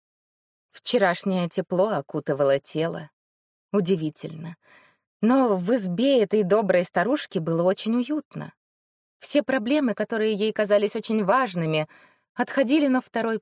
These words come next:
план. Кристина даже подумала о том, что никакое море не может сравниться с природой, окружающей ее в последние дни. Она встала со стула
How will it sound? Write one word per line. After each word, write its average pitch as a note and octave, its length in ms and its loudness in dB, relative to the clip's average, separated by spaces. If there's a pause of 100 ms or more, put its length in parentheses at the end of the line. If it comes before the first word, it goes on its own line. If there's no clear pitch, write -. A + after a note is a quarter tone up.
план. D#3+ 520 -6 (1000)
Кристина F#3+ 460 0
даже F3+ 260 2
подумала E3+ 540 0
о D#3 60 -2
том, D#3+ 200 -4
что - 240 -4
никакое A#3 520 0
море C4 540 2 (480)
не C4 140 4
может B3 340 2
сравниться A3+ 500 0
с - 60 -10
природой, F#3+ 680 -2 (240)
окружающей F3+ 960 -2
ее D3 400 -2
в - 160 -20
последние C3+ 800 -6
дни. C3 380 -10 (960)
Она C4+ 300 4
встала E3 420 -2
со D3 200 -4
стула B3+ 640 -4